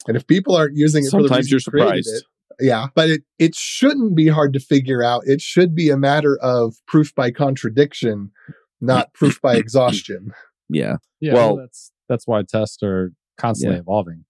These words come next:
Speaker 3: too,
Speaker 2: Yeah.
Speaker 3: right? Like if you ha-, if you think it's one thing and then there's all these other ones, that you continue to write your test and never have to worry about that scenario again unless something else changes.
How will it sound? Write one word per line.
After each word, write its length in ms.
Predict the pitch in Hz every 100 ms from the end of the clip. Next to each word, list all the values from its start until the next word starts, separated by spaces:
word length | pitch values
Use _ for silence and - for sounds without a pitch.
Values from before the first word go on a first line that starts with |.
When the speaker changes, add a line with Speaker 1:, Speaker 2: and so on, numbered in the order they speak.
| _ _
Speaker 3:
too, 100 | -
Speaker 2:
Yeah. 120 | 85 80
Speaker 3:
right? 220 | 90 90
Like 140 | 95 95
if 160 | 92
you 200 | 107 104
ha-, 200 | 104 101 95
if 120 | 92
you 120 | 113
think 240 | - 117 110
it's 160 | 101
one 180 | 107 110
thing 260 | 107 104 104
and 100 | 101
then 120 | 98
there's 300 | 98 98 95
all 180 | - 110
these 160 | 101
other 160 | 98 123
ones, 260 | 90 107 -
that 160 | 92 92
you 180 | 98 92
continue 400 | 92 90 107 101
to 60 | 98
write 160 | 98
your 100 | 92
test 300 | 90 110 95
and 60 | 101
never 180 | 98 92
have 100 | 95
to 100 | 92
worry 200 | 92 98
about 220 | 90 90
that 120 | 90
scenario 380 | 85 98 95 90
again 240 | 87 135 104
unless 240 | 92 90
something 300 | 98 92 87
else 180 | 85 -
changes. 500 | - 98 85 78 _